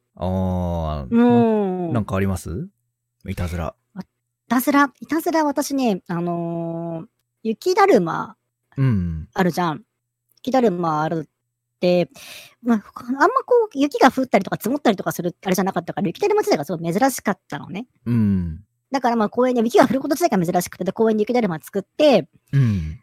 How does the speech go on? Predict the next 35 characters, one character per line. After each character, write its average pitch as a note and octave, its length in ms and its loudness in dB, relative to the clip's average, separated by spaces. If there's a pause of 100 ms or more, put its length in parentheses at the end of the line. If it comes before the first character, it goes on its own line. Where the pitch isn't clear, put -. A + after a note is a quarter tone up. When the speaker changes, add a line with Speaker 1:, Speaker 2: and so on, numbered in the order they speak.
Speaker 2:
あ E3+ 120 -4
の E3 440 -6
ー、 - 40 -18 (1300)
す-、 - 320 -16 (220)
こ - 160 -12
こ、 C4+ 120 -4
そ C4 100 -2
の B3+ 100 2
雪 A#3+ 240 0
だ G#4+ 80 6
る A4 140 6
ま G3+ 120 6
の F#3 260 2 (280)
胸 C4 320 8
の F4+ 140 6
部 F4 100 4
分 E3 320 0
に、 G3 340 0 (140)
Speaker 1:
う C#3 60 4
ん。 G2 360 2
Speaker 2:
あ E2 100 -2
の、 D#3 200 -8 (100)
拾 C#4 260 -2
っ D#4+ 40 -6 (260)
た、 D#4 180 2 (380)
あ A3 160 -2
の、 A3+ 380 -2 (160)
エ A3 80 6
ロ C#4+ 100 8
本 C#4 160 4
を C4 60 4
仕 - 120 -2
込 B3 180 2
ん D3+ 40 -4
で D3+ 320 -4